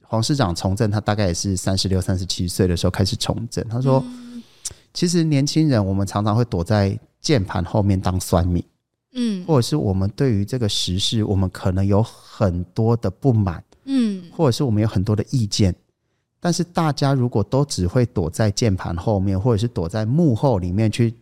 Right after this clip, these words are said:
Speaker 1: 说长道短一些事情，而不愿意正面的站出来去承担这个责任的时候，当一代年轻人不去承担责任的时候，我觉得这才是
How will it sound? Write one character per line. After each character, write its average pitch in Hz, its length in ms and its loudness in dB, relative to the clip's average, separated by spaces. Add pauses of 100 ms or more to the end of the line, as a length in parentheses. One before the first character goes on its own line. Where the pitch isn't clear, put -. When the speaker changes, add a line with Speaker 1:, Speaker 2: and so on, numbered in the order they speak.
Speaker 1:
说 131 340 0
长 92 280 -2
道 104 200 2
短 87 200 -4
一 101 60 0
些 104 180 -2
事 107 180 -2
情， 90 240 -2 (440)
而 123 140 4
不 120 200 -2
愿 131 260 2
意 120 240 2 (420)
正 139 300 2
面 131 280 2
的 98 120 -4 (120)
站 120 280 2
出 110 320 0
来 95 200 0
去 107 500 0 (420)
承 110 300 2
担 120 180 0
这 131 80 -2
个 107 100 0
责 92 280 0
任 104 160 0
的 90 80 0
时 87 160 -6
候， 98 120 -2
当 147 280 2 (120)
一 123 100 -6 (100)
代 143 160 2
年 110 240 0
轻 113 280 0
人 92 220 2 (640)
不 117 120 -2
去 156 120 0
承 104 240 -2
担 107 160 0
责 95 200 0
任 101 160 2
的 92 40 0
时 92 220 -4
候， 98 160 0
我 92 140 0
觉 113 120 0
得 110 60 4
这 113 120 0
才 - 160 -2
是 98 260 0